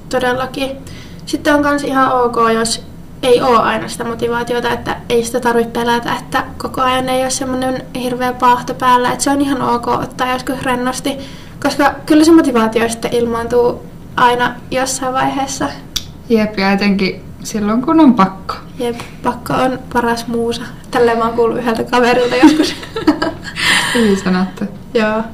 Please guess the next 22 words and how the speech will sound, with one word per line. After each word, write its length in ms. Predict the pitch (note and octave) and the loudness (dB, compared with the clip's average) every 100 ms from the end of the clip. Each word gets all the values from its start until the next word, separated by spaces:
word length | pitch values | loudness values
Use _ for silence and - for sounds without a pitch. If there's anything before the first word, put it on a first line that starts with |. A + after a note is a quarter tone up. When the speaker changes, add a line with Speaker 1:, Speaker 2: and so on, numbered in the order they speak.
| - | -12
Speaker 2:
Silloin 360 | - A#3 A3 G3 | -4 0 0 0
saa 140 | G3 | 0
hommia 400 | F#3+ F#3 F#3 F#3+ | 2 2 2 0
tehtyä, 440 | G3+ G3+ - G#3+ G#3 | -2 -6 -6 -8 -6
kun 180 | G#3+ | -4
on 80 | G#3+ | -4
kiire. 340 | - G#3+ G#3 - - - - - | -4 -4 -4 -6 -14 -16 -12 -4
Speaker 1:
Jep. 240 | A#3+ A#3+ - - - - - - - - - | -4 -4 -10 -14 -14 -14 -14 -16 -16 -16 0
Mä 140 | B3 | 2
otan 180 | A#3 B3 | 4 2
meidän 200 | A#3 A#3+ | 0 0
seuraavan 460 | B3+ B3 B3+ B3+ B3+ | 0 2 2 0 -2
kysymyksen. 600 | C4 C#4 C4+ C4+ D4 D4 - - - - - - - - - - - | -4 -2 -2 -2 0 -2 -4 -14 -16 -16 -18 -16 -16 -16 -16 -10 -2
Tota, 460 | B3 B3 B4 - - - - - | 0 6 6 6 0 -14 -18 -8
mistä 360 | B3+ D4 F4 F#4+ | 6 6 8 4
saada 320 | C#4+ B3 A#3+ A#3+ | 6 4 4 4
motivaatiota 840 | B3 D4+ B3+ A3+ A3+ A3 A#3 A3+ | 4 6 6 6 4 2 -2 0
ja 220 | A#3 A#3 - | 2 4 4
jaksamista 640 | C4 C4+ - A#3 A3+ - | 4 4 0 -2 -2 0
haalarimerkkien 840 | A#3 A#3+ A#3 A#3+ A#3 - - A#3 | 4 4 4 2 0 -2 -2 0
ompelemiseen? 800 | A#3+ A#3 A#3 A#3 A#3 A#3 B3 A#3+ B3 - - - | 2 2 2 2 2 2 2 0 -2 -12 -14 -2
Ja 160 | C4+ | 2